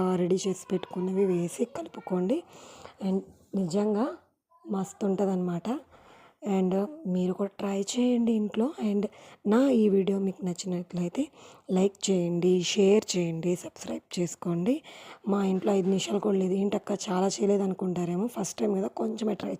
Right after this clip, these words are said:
చేశాను. And ఎలా ఉందో కామెంట్ చేయండి definitely. ఇలానే నా వీడియోస్ లైక్ చేస్తూ ఉండండి, షేర్ చేయండి, ఎక్కువ వ్యూస్ వచ్చేలా చేయండి అబ్బా.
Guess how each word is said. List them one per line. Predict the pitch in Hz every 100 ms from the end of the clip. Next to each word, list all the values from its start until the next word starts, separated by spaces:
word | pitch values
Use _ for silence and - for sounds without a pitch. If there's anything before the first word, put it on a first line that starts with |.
| 269
చేశాను. | - 262 262 - - - - - - -
And | 226 277 -
ఎలా | 214 220
ఉందో | 208 202 247 -
కామెంట్ | 208 196 208 202
చేయండి | 202 190 196
definitely. | 220 190 - 196 196 226 302 - - - - -
ఇలానే | 220 208 214 220
నా | 220 202
వీడియోస్ | 196 190 185 202 214 -
లైక్ | 214 196 196 -
చేస్తూ | 190 175 - 202 208
ఉండండి, | 190 190 196 226 - - - -
షేర్ | - 202 196 214
చేయండి, | - 190 185 190 269 - - - -
ఎక్కువ | - - 247
వ్యూస్ | 214 247 -
వచ్చేలా | 269 220 202 190
చేయండి | 196 185 170
అబ్బా. | 160 160